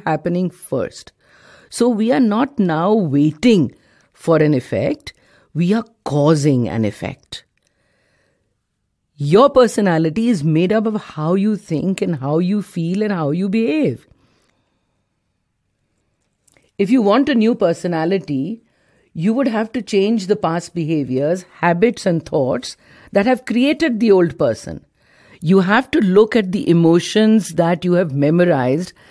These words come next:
that keep you anchored to the past.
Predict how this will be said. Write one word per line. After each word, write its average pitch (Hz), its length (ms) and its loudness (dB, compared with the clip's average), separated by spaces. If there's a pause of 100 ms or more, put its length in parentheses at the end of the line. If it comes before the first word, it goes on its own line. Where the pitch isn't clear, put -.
(220)
that 208 160 0
keep - 240 0
you 269 240 0
anchored 190 540 2
to 226 60 0
the 202 120 0
past. 208 640 -2